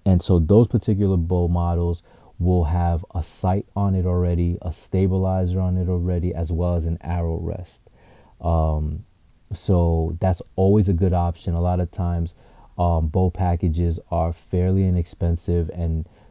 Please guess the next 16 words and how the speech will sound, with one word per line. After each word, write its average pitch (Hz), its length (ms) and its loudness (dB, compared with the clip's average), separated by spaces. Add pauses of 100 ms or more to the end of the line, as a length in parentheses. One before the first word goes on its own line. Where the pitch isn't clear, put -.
(180)
definitely, 90 760 2
um, 80 320 0
good 87 240 2
starter 87 460 -2
bows 82 500 0
for, 82 1000 -4 (220)
you 90 120 2
know, 80 380 -2 (340)
for - 160 -4
anyone, 82 640 2
you 90 120 0
know, 80 160 -2
new 82 220 0
to 80 60 0
bow 80 220 -2
hunting. 90 300 -8